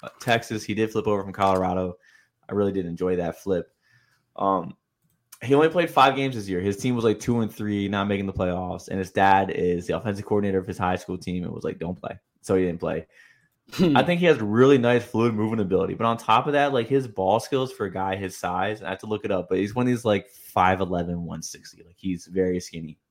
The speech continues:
Speaker 1: Yeah, he's even smaller than Ryan Williams that we were talking about earlier.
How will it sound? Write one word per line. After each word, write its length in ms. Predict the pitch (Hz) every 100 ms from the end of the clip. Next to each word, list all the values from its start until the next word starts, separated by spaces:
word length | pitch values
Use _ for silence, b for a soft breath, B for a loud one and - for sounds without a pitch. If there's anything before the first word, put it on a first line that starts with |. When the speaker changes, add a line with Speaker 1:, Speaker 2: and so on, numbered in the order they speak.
| -
Speaker 1:
Yeah, 120 | 87
he's 200 | 95 101
even 180 | 107 110
smaller 460 | 104 104 95 95 95
than 140 | 90
Ryan 260 | 90 90 87
Williams 320 | 92 87 78
that 80 | 87
we 60 |
were 80 | 90
talking 240 | 87 82 87
about 160 | 82
earlier. 400 | - 92 - -